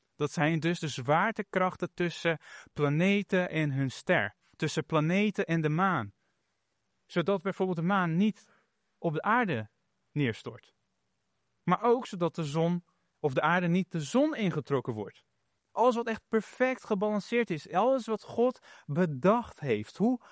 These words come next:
fantastisch is dat? Niet alleen bij ons met onze aarde en onze maan en de zon, maar ook alle andere planeten met hun manen en hun sterren. En naast zulke natuurkundige verschijnselen zien we ook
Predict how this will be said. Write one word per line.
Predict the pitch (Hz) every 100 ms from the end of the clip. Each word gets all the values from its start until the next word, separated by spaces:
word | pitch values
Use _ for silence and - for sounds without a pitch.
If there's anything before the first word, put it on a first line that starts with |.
| -
fantastisch | - 202 196 - 214 233 - 185 143
is | - 135
dat? | 120 98 -
Niet | 220 269
alleen | 240 220
bij | 202
ons | 202 233 - -
met | 208 170
onze | - 175 170
aarde | 175 175 170 170
en | 170 147
onze | 135
maan | 139 156 160 165 - - - _
en | 143
de | 131
zon, | 117 208 190
maar | 165
ook | 190 214 208 -
alle | - 214 214
andere | 202 196 190
planeten | 175 185 196 220 180
met | 170
hun | - 190 190
manen | 180 180 175 165 - -
en | 156 151
hun | 147 175 190 160 _ _ _
sterren. | - - 175 156 101 104 _ _ _ _ _ _ _ _ _ _ _ _ _ _ _ _ _ _ _ _
En | 156
naast | 165 208 202
zulke | - 202 -
natuurkundige | 180 175 - 196 - 185 175 165
verschijnselen | - - 180 185 165
zien | 151 160
we | 160
ook | 165 170 - -